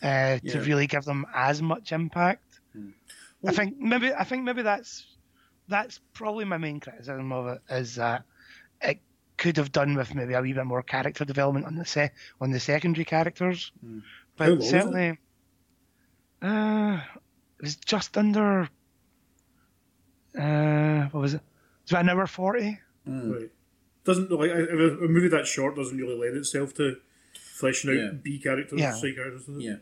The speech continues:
Speaker 2: it's kinda
Speaker 1: Yeah.
Speaker 2: like, um, do you think, Neil, I mean, this is obviously an Amy Schumer vehicle. You know, I mean, this is, uh, from what you're saying,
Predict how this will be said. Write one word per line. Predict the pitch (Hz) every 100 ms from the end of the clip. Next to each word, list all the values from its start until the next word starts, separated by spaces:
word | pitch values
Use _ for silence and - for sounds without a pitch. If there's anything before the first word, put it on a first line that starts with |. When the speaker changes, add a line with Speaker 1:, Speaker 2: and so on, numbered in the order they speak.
| _
Speaker 2:
it's | 117 113
kinda | 156
Speaker 1:
Yeah. | 151
Speaker 2:
like, | 135 - _ _ -
um, | 123 110 107 104 104 - _ _ _ - -
do | 151
you | 185
think, | 170 208 135
Neil, | 143 139 123 117 -
I | 120
mean, | 131
this | 147 147
is | 139
obviously | 113 101 107
an | 104
Amy | 104
Schumer | 95 - 104 90
vehicle. | 98 95 82 82 _ _
You | 101
know, |
I | 98
mean, | 98
this | 107
is, | 117 101 - - _ _ _ _
uh, | - -
from | -
what | 117
you're | 110
saying, | 107 120 104